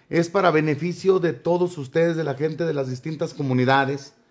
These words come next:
Eh, yo estoy con funcionarios que, que sirvan, que que no se duerman, porque hay quienes nada más están cobrando dioquis, y es una pena. Y el ingeniero es una persona muy capacitada.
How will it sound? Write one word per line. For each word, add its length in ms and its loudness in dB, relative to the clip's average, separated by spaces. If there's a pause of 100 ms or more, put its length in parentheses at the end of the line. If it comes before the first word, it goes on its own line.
(520)
Eh, 200 4
yo 120 6
estoy 220 2
con 160 0
funcionarios 580 -2
que, 320 -8
que 160 0
sirvan, 600 2
que 540 0 (600)
que 120 8
no 120 8
se 160 6
duerman, 640 6
porque 200 -6
hay 100 -6
quienes 280 -6
nada 180 -6
más 220 -4
están 280 -4
cobrando 520 2
dioquis, 800 -2 (640)
y 100 0
es 140 2
una 280 0
pena. 380 -2 (680)
Y 200 2
el 320 4
ingeniero 680 0 (640)
es 80 -6
una 140 -4
persona 220 -4
muy 140 0
capacitada. 600 -2